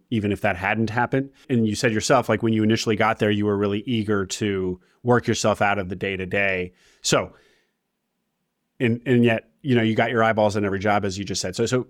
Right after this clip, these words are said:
where are you? What did you learn? What was the truth of this actual business?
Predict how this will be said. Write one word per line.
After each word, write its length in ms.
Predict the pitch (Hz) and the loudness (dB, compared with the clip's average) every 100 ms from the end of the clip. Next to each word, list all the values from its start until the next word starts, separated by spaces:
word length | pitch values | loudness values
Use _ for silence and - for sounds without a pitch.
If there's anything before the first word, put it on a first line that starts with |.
| _ _ - | _ _ -8
where 400 | 113 123 135 127 | 0 2 4 2
are 180 | 123 | 0
you? 480 | 123 123 120 110 104 _ _ _ _ _ _ _ | 2 4 4 2 -4 _ _ _ _ _ _ _
What 220 | - 127 147 | -2 4 4
did 120 | 131 | 4
you 120 | 135 | 4
learn? 500 | 120 117 110 107 110 | 4 4 4 0 -2
What 220 | 143 147 | 2 2
was 140 | 147 - | 2 -2
the 80 | |
truth 360 | - - 135 123 | -2 4 4 4
of 140 | 127 | 2
this 200 | 110 117 | 2 2
actual 300 | 120 107 - | 0 -2 -2
business? 640 | 98 104 92 104 95 - | 0 0 0 -2 -2 -4